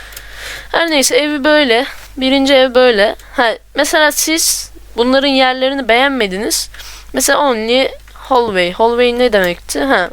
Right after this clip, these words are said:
bu şey işte. Bu diklemesine olan şey. Mesela burada sadece garaj.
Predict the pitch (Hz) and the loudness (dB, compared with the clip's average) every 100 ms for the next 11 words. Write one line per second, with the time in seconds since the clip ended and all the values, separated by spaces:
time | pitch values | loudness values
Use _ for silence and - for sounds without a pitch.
0 | - - - 254 196 - - 190 196 - | -10 -4 -2 0 0 0 -2 -6 -12 -18
1 | - 226 202 214 - 220 208 - 208 190 | -14 -12 -8 -10 -2 0 0 -2 -2 -2
2 | 175 175 - - - - - - 254 254 | -2 -2 -4 -6 -12 -16 -16 -8 0 0
3 | 233 247 247 269 240 220 208 208 202 185 | 2 -2 0 0 0 -4 -2 0 0 0
4 | - - - | -2 -2 -4